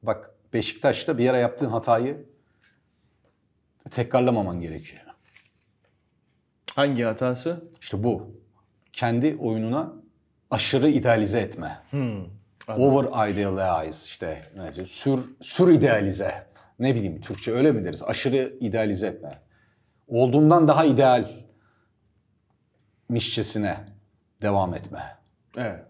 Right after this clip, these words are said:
Speaker 1: Yani bu kadar ideal olsaydı o erken oyuncu değişikliğini yapmak zorunda kalmazdınız hocam. Yani
Speaker 2: Tabii.
Speaker 1: bir de şimdi mesela Beşiktaş deneyiminize göre burada büyük bir şansınız var. Ya oyuna sonradan Abdülkadir'le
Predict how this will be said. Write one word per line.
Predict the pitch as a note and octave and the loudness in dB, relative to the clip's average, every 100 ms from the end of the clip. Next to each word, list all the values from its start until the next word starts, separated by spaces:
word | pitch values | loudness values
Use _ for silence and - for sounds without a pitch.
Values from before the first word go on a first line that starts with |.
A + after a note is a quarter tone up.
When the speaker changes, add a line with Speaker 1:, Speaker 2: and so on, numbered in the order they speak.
| _ _ _ _ | _ _ _ _
Speaker 1:
Yani | G#2+ G#2+ A2 - | -4 -2 -4 -6
bu | A#2+ A#2 | -6 0
kadar | F3 F3 | 6 8
ideal | C#3 C#3+ C3 | 8 6 6
olsaydı | C3 - F#3+ G3 G#3 - - _ - | 2 4 4 4 0 -4 -18 _ -4
o | - | 2
erken | B2 A#2+ D#3+ D3 | 4 4 2 2
oyuncu | B2+ A#2+ | 2 2
değişikliğini | A#2+ - D3 | 2 0 -2
yapmak | B2 A#2+ A#2 | -2 -2 -4
zorunda | A2 G#2+ | -4 -4
kalmazdınız | - F#2 G#2+ B2+ A2+ | -4 -4 -2 -2 -4
hocam. | F2 A2 B2+ - _ _ - | -6 -8 -10 -14 _ _ -4
Yani | C#3 | -2
Speaker 2:
Tabii. | A2 | -2
Speaker 1:
bir | F#2+ | -4
de | A#2+ | -4
şimdi | - B2 A#2 | -4 -4 -4
mesela | A2 B2 A2+ - | -4 -4 -4 -6
Beşiktaş | G2+ - A#2+ G2 | -8 -4 -4 -4
deneyiminize | G#2+ A2 B2 D#3+ | -4 -4 -2 0
göre | D#3+ G#2 | 0 -2
burada | A2 A#2 | 0 0
büyük | G#2 A#2 | -2 -6
bir | C3 | -10
şansınız | G#2+ G2 C3 C#3 | -10 -8 -6 -4
var. | A#2 C#3+ - _ _ _ _ _ _ _ _ _ _ _ _ - | -4 -6 -10 _ _ _ _ _ _ _ _ _ _ _ _ -4
Ya | G2 | -4
oyuna | G#2 G2 G#2+ | -2 -4 -2
sonradan | - B2 A2 B2 - | -2 -2 -2 -4 -6
Abdülkadir'le | F2+ G2+ G2+ G2 A#2+ G#2 | -6 -6 -2 -2 0 -2